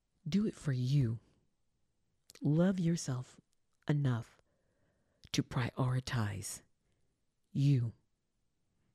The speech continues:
I was having a conversation with some friends on the other night, and I say, "Listen, guys,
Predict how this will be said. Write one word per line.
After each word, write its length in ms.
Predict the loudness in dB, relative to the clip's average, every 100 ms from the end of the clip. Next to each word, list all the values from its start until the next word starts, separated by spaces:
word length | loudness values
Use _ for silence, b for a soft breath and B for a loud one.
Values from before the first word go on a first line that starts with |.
| _ _ _
I 60 | -2
was 120 | 0
having 200 | 2 2
a 40 | 0
conversation 680 | 0 -2 -2 -2 0 0
with 100 | -2
some 160 | -4 -14
friends 500 | -8 -2 0 -2 -6 -18 _ _ _ _ _ _ _ _ _ -20 B B B B
on 100 | 2
the 140 | 4
other 140 | 2 0
night, 360 | -4 -6 -8 -12 B B B B
and 140 | 2 2
I 100 | 0
say, 280 | -4 -6 -2
"Listen, 320 | -2 -2 -6
guys, 460 | -6 -8 -10 -14